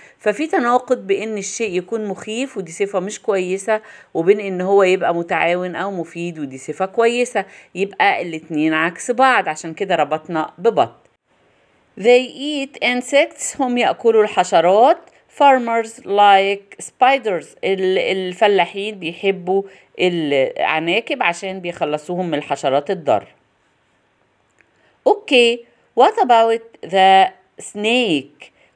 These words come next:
What about دي بستخدمها، يعني ماذا عن أو ما رأيك فيه؟ بستخدمها لما أجي أسأل حد عن رأيه، أقول له what about كذا، وبحط في الآخر علامة استفهام لأن أنا بسأله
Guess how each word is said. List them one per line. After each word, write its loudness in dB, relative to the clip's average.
What 2
about 2
دي -8
بستخدمها، -2
يعني 0
ماذا 0
عن -2
أو 0
ما 4
رأيك 0
فيه؟ -10
بستخدمها -2
لما -2
أجي 0
أسأل -2
حد -6
عن 0
رأيه، 2
أقول 4
له 2
what -8
about 0
كذا، 2
وبحط -2
في -12
الآخر -2
علامة 0
استفهام -4
لأن 2
أنا -2
بسأله 0